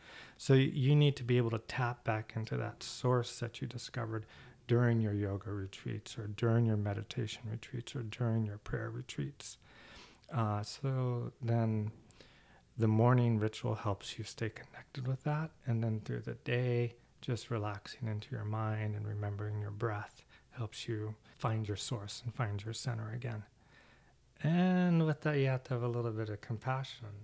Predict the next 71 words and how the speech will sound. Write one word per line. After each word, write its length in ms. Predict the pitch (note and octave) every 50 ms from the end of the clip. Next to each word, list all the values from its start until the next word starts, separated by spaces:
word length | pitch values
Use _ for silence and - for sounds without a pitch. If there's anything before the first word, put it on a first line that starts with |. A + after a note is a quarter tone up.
| A#2+ D#3 E3 C#3
uh, 220 | A#2+ A2 G#2+ G#2 G#2 -
for 160 | - C3 A#2+
yourself, 480 | A2+ G#2+ - - F#3+ E3 A#2 G2 - - -
because 720 | - - - B2+ B2+ A#2+ A#2 A#2 A#2 A2+ - - - -
you're 280 | - D#3+ C3+ A#2+ B2 B2 A#2+
gonna, 220 | B2 A#2+ A#2 C3 C3+ - - - - - - -
like, 260 | B2 A#2 A2+ - C3
for 220 | - - - A#2 G#2+
me, 360 | G#2+ G#2 A#2 C3 B2+ G#2 G2
like, 240 | G2 G2 G2 G2+ G2+ - - - -
you 60 | B2
know, 100 | A2+ G#2+ G2+ G2
I'll 100 | G2+ G2+
watch 340 | G#2+ G2 G2 G2+ G2 - -
a 40 | C3+
little 200 | A#2+ G#2+ G2 - - -
T 180 | - C3+ B2
V, 560 | A2 A2 B2+ C3 C3 B2+ B2 A#2+ A#2+ A#2+ A#2 A2
I'll 100 | G2+ G2
play 320 | - - - - G#2+ G#2
some 180 | G#2 - - - - - _ _ _ -
app 320 | - A2 - - - - -
games 460 | - A#2 A2 A2 A2 A2+ A2 G#2+ -
on 80 | A#2
my 160 | A2 G#2+ G#2 G#2 - - -
phone, 480 | - C3+ B2 B2 B2 A#2+ A#2+ A#2 A#2+ A2+ - - - - - - -
and 100 | C3+ B2
this 120 | B2+ A#2+
is 120 | C3 B2 A2+
all 140 | A#2+ A#2+ A2+
kind 220 | - - B2+ A2
of 60 | G#2+
me 180 | G#2+ G#2 G#2 G2+
checking 480 | - - - A2 G2+ - - A2+ G2+
out. 500 | G2+ G#2 G#2 G#2+ G#2+ G#2+ G#2+ G#2 - - - - - - - - - - -
And 100 | - C3+
I 60 | C#3
have 140 | C#3+ C#3+ C#3+ -
to 60 | E3
have 180 | D3+ D3 -
compassion 560 | - D3+ C#3+ - D3 D3 D3+ D3+ - - C3+ A2
for 140 | - -
that. 160 | A#2 G#2+ G#2+ A2+
My 100 | G#2+ G#2+
mind 400 | G#2+ A2 A2+ A#2 A#2 A2+ A2+ A#2
wants 240 | A2+ A2 A2+ - -
to 120 | - C3
relax 440 | A2+ A#2 A#2 A2 A2+ A#2 A#2 - -
and 120 | B2 A2+
check 260 | - - C3 B2 - C#3
out 160 | C3+ C3+ C#3
a 60 | B2
little 260 | A#2+ B2 B2 - B2
too. 360 | - - - G3 F#3 D3+ A#2+ A2
So 160 | - - C3
I 40 | A2+
have 160 | G#2+ A2+ A#2+ -
to 60 | B2+
be 100 | A#2+ B2
like, 220 | B2+ B2 B2+ -
"Oh, 180 | - E3 F3+ F3+
that's 240 | D#3 D3+ C#3 - -
okay. 260 | B2+ A#2 - A#2+ A#2
You 120 | A2+ A#2 A#2+
can 160 | - B2 A#2+
do 120 | A2 A2+
this 180 | G#2+ A2 G#2+ -
for 160 | - - A2+
a 20 | G#2
little 260 | G#2 G#2+ G#2 G#2+ G2+
while," 320 | F#2+ F#2+ F#2+ G2 G2+ G#2